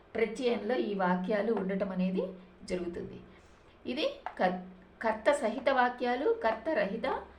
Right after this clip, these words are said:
వాక్యాలు. కర్త సహిత వాక్-, వాక్యాలు క్రియల్ని బట్టి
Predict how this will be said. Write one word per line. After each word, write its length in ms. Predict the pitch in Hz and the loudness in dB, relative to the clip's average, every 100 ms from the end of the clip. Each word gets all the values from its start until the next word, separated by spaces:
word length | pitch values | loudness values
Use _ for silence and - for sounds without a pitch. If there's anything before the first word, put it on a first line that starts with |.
| - - - | -20 -16 -6
వాక్యాలు. 580 | 175 180 190 196 185 - - - - - - - | -4 -4 -6 -8 -8 -12 -16 -20 -20 -20 -20 -10
కర్త 320 | 294 294 - 311 | -2 -2 2 2
సహిత 380 | 330 320 - | 2 -2 0
వాక్-, 600 | 294 262 262 254 - 240 247 233 220 202 190 190 - - - | 4 6 4 2 -8 -4 -2 -2 -2 -2 -4 -6 -14 -14 0
వాక్యాలు 680 | 220 - 277 226 208 202 196 | 2 2 4 4 6 6 4
క్రియల్ని 500 | 269 285 339 339 277 | 0 6 8 8 4
బట్టి 480 | 220 196 330 587 | 2 2 0 -2